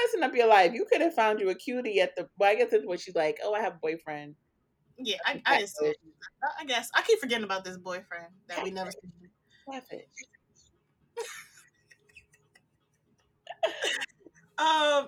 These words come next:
Speaker 2: yeah, so Tracy and Veronica, they at the bar. Veronica said, you know, she just booked a modeling gig. So,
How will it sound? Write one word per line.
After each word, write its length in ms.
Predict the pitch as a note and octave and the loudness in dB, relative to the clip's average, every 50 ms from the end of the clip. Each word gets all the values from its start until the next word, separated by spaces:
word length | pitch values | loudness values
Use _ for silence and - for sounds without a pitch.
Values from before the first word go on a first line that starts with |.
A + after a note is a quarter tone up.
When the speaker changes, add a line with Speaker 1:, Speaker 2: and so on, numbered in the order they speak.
| - | -4
Speaker 2:
yeah, 240 | - C4 D#4+ E4 G4 | -6 0 2 2 4
so 200 | - G4 F#4+ C#4+ | 4 2 0 0
Tracy 440 | - - - F4+ F#4 G4 G4 - G4 G4 D#4+ | -2 -2 -2 0 0 0 -2 -2 -4 -2 -2
and 100 | E4 D#4+ | -2 -2
Veronica, 500 | D4+ C4+ C4+ C4+ C4+ C4+ C4 C4+ B3+ B3 A#3+ | 0 2 2 2 0 0 -4 -4 -4 -4 -4
they 140 | A#3+ A3+ - | -6 -4 -2
at 180 | A3+ A#3+ B3+ - | -2 -2 -2 -4
the 80 | C4+ A3+ | -8 -6
bar. 680 | G#3+ A3 G#3+ G#3 G#3 G#3 G#3 G3+ G#3 G3+ G3+ G3+ G3+ | -6 -4 -4 -2 -2 -2 -2 -4 -4 -4 -6 -8 -10
Veronica 580 | G#3 G#3 G#3 G#3 G#3 G#3+ A#3+ B3 B3 B3 A3+ A3 | -10 -6 -4 -2 0 0 0 -2 -4 -4 -4 -4
said, 260 | A3 - A3+ G#3+ G#3 | -4 -4 -4 -2 -2
you 140 | G#3 G#3 G3+ | -2 -4 -6
know, 140 | G3 F#3+ F#3 | -8 -8 -8
she 180 | F#3 - G3 | -8 -8 -8
just 300 | F#3+ G#3 G#3 A3+ - - _ _ | -6 -6 -6 -6 -6 -10 _ _
booked 360 | - G3+ G#3 - _ - - - - | -10 -10 -10 -10 _ -16 -18 -14 -8
a 240 | C#5 C5 B4+ B4+ B4 - | -6 -4 -4 -4 -4 -2
modeling 520 | - C#4+ B4+ C#5 B4 G4 D4 A#3 G#3+ G#3+ | 0 2 2 2 2 0 -2 -2 -2 -4
gig. 360 | G3+ F3 D3 - F#3+ G3 - | -4 -4 -6 -6 -8 -12 -18
So, 160 | - - - | -14 -10 -6